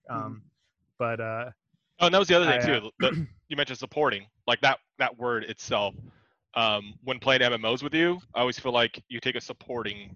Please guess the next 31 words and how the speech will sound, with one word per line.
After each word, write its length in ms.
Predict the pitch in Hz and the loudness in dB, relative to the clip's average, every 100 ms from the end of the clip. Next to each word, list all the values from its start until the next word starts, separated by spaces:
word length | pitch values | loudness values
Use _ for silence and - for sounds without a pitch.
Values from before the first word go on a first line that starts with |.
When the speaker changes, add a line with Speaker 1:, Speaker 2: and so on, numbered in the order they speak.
| - 117 | -20 -18
Speaker 3:
role 560 | 110 113 101 87 71 _ _ _ _ | -8 -6 -6 -8 -14 _ _ _ _
for 80 | 117 | -10
some 180 | 113 107 | -10 -10
reason, 220 | 98 107 | -12 -14
even 200 | 113 110 | -14 -8
though 180 | 107 104 | -6 -6
I 80 | 101 | -6
know 80 | 101 | -8
you're 200 | 101 101 117 | -10 -14 -18
usually, 300 | 107 98 95 | -18 -14 -12
like, 160 | 92 | -14
frontline 400 | - 101 90 90 | -14 -14 -12 -12
melee. 240 | 90 78 82 _ _ _ | -14 -16 -18 _ _ _
Speaker 1:
Yeah, 180 | 170 127 | 0 2
I 40 | |
don't 120 | 143 156 | 2 2
know. 200 | 143 139 | 2 4
Yeah, 300 | 165 123 139 | 2 2 0
I 60 | |
don't, 160 | 151 156 | 0 0
I 100 | 151 | 2
like 260 | 165 254 - | 2 2 2
the 80 | 143 | 2
idea 240 | 139 196 | 4 4
of 0 | |
Speaker 2:
<laughs> 60 | 156 | 4
It's 100 | 160 | 2
Speaker 1:
supporting 240 | 151 135 | 2 2
roles, 400 | 131 123 127 123 | 2 -2 -2 -6
but, 280 | - 147 123 | -4 0 2
uh, 260 | 123 120 | 2 0